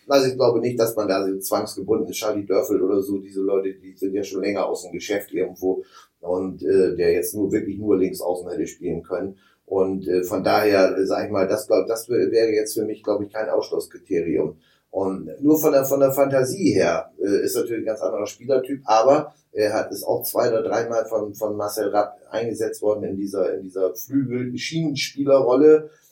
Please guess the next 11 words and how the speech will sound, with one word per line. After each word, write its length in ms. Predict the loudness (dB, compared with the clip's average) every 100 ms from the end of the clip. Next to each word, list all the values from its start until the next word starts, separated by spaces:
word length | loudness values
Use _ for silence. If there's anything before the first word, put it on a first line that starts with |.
| _
äh, 100 | 0
äh, 520 | 4 6 6 6 4 2
vor 140 | 2
der 140 | 4
Dreierkette 600 | 4 4 4 2 0 2 2
auf 140 | 2
der 120 | 0
rechten 340 | 0 -2 -8 -2
Bahn. 440 | 0 0 -4 -8 -20 _ _
Ähm, 680 | 2 4 2 0 -6 -12 -16 _ _ _ _ _ _ _ _ _
wäre 600 | 4 6 8 8 6 2